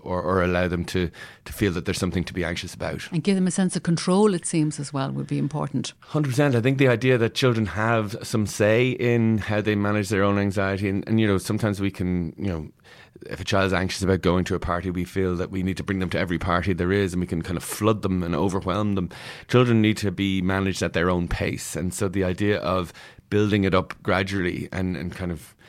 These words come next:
Speaker 1: drip feeding little bits
Speaker 2: Mm.
Speaker 1: of responsibility is a far more effective way of managing anxiety than flooding or to, or anything too dramatic.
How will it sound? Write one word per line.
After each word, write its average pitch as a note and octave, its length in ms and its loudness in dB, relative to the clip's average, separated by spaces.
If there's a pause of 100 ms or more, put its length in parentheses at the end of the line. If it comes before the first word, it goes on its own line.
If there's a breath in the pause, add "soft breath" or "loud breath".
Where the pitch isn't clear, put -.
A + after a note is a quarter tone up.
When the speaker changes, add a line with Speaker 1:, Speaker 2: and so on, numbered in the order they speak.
(180 loud breath)
Speaker 1:
drip A2+ 220 0
feeding F#2 560 2 (100)
little F#2+ 300 -4
bits E2 200 -2
Speaker 2:
Mm. F2 40 -6
Speaker 1:
of D2+ 100 -6
responsibility F#2 640 -4
is E2+ 120 -4
a F#2 40 -4
far F#2 360 -2
more F2+ 240 2
effective E2+ 420 -6
way E2+ 200 -4
of D#2+ 80 -6
managing F2 420 -6
anxiety E2 640 -8 (260 loud breath)
than F2 160 -4
flooding F2+ 520 -2
or E2+ 240 -8
to, E2+ 360 -8
or F2+ 160 -4
anything F2+ 320 -4
too F2+ 160 -4
dramatic. C2+ 540 -6